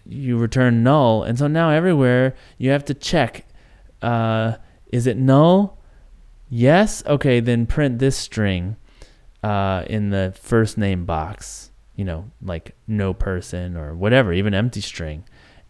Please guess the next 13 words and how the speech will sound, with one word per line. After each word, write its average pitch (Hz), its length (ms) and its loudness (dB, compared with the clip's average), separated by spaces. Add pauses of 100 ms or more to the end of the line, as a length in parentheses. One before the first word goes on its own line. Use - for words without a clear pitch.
(140)
Uh, 98 180 -6
but 101 220 -6
you 117 80 0
have 131 160 0
to 127 80 0
have 110 140 0
an, 90 180 -4 (420)
an 98 220 -10 (140)
if 135 280 -2 (120)
else 113 420 -2
everywhere 95 600 -6 (560)
to 107 120 -8
check, - 580 -4